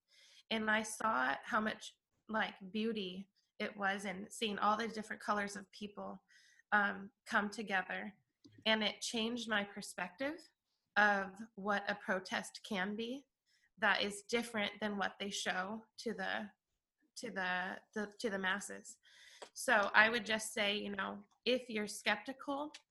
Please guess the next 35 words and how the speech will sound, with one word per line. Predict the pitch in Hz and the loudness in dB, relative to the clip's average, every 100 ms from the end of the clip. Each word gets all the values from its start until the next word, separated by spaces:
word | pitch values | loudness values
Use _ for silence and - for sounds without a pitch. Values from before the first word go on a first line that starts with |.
| _ - | _ -8
you | 240 | 2
don't | 269 320 | 4 4
have | 226 277 294 | 6 4 4
to | - | 0
do | 226 262 302 | -2 0 0
that. | - - - _ _ _ - 214 | 0 -2 -4 _ _ _ -8 4
But | 240 226 - - - _ _ - - _ | 8 8 4 -4 -16 _ _ -20 -20 _
for | 254 240 | 2 4
me, | 233 254 269 | 2 2 2
it | 269 | 2
was | 226 220 | 0 2
something | 226 220 233 214 | 2 2 0 0
that | 214 196 190 - | 4 6 6 4
I | 214 | 4
needed | 220 226 240 | 4 2 0
to | - | -2
be | 240 247 | -2 -2
encouraged | 247 240 240 208 214 - | -2 -2 2 4 2 -4
to | 277 | -6
do. | 208 196 185 220 - | -4 -4 -4 -4 -4
I | 196 185 | -4 0
did | 226 220 | 0 2
it, | 202 | 2
and | - | 2
I'm | 196 | 0
so | 202 - | 0 -2
happy | 226 285 311 131 | 0 -2 -2 -2
that | 196 | 0
I | 190 190 | 0 -2
did. | 196 196 | -4 -2
And | 208 | 0
now | 214 226 226 | 2 2 0
we | 240 - | -6 -6
can | 233 | -4
be | 226 | -4